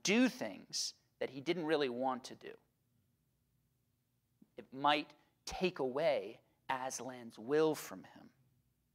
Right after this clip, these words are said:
or give the impression that that's what they're trying to do. So instead, what they decide to do is something much more like prayer. They, they stand with their arms extended and simply ask and seek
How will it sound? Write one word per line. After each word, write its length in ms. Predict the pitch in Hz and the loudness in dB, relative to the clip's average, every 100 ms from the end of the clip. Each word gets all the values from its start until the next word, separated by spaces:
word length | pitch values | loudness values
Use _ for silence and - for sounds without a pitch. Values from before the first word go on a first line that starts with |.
| _ - | _ -4
or 120 | 131 | 0
give 200 | 127 131 | 0 0
the 80 | 123 | 0
impression 580 | 110 - 151 156 - 101 | -2 0 2 2 0 -4
that 140 | 98 | -2
that's 200 | 123 - | -2 -2
what 140 | 127 110 | -4 -2
they're 120 | 110 | -2
trying 420 | - 143 139 131 | 4 4 4 2
to 80 | 123 | -2
do. 340 | 139 160 113 - _ _ - - _ | 4 4 4 -2 _ _ -20 -20 _
So 160 | - 175 | 0 2
instead, 320 | - - 233 | 4 4 6
what 140 | 202 202 | 6 6
they 100 | 170 | 6
decide 440 | 160 208 220 220 | 6 8 8 6
to 60 | 160 | 4
do 160 | 190 | 6
is 100 | 175 | 6
something 360 | 214 208 190 180 | 6 4 2 6
much 240 | 277 - | 4 6
more 160 | 269 262 | 6 8
like 240 | 226 180 | 8 6
prayer. 280 | - 247 180 | 4 8 8
They, 160 | 151 143 - - - | 8 4 -2 0 2
they 120 | 190 | 4
stand 540 | - - 208 254 269 | 2 2 4 6 6
with 140 | 220 208 | 4 6
their 260 | 175 - | 6 8
arms 340 | 170 220 240 240 | 8 8 6 4
extended 840 | - - - 175 165 185 226 220 - - - | 4 4 6 6 8 6 6 0 -8 -18 0
and 160 | 180 185 | 2 4
simply 640 | - 220 208 226 240 233 - | 4 6 6 6 6 6 4
ask 640 | 226 262 - - - - - _ _ _ _ _ _ _ _ _ _ _ | 6 6 4 0 -4 -6 -16 _ _ _ _ _ _ _ _ _ _ _
and 120 | 160 | -4
seek 560 | - - 277 180 - | 0 4 4 2 -6